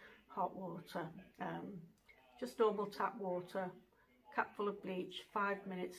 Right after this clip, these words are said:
soaked in there. Just gently rub the roots so that the, if there were any bacteria or, you know, sort of, like, not visible to the naked eye, little parasites in there, then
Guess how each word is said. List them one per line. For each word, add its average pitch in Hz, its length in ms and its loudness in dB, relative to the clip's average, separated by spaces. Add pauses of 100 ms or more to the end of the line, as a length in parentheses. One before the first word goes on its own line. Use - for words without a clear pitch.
soaked 190 360 -2
in 180 180 -2
there. 175 340 4
Just - 200 -4
gently 220 320 4
rub 208 280 4
the 202 100 -2
roots 190 360 -4
so 180 140 2
that 180 180 0
the, 180 120 0 (1080)
if - 160 -10
there 202 80 2
were 202 380 4 (160)
any 190 340 -2
bacteria 190 680 0
or, 170 400 -4 (720)
you 202 100 -2
know, 175 140 -4 (480)
sort 185 140 -2
of, 170 60 -4 (120)
like, 180 300 -4 (760)
not 208 220 2 (440)
visible 185 420 8 (120)
to 202 60 -8
the 196 100 -2
naked 185 460 2
eye, 170 340 2 (220)
little - 180 -2
parasites 180 760 0
in 185 180 -2
there, 165 280 -2
then 214 220 -2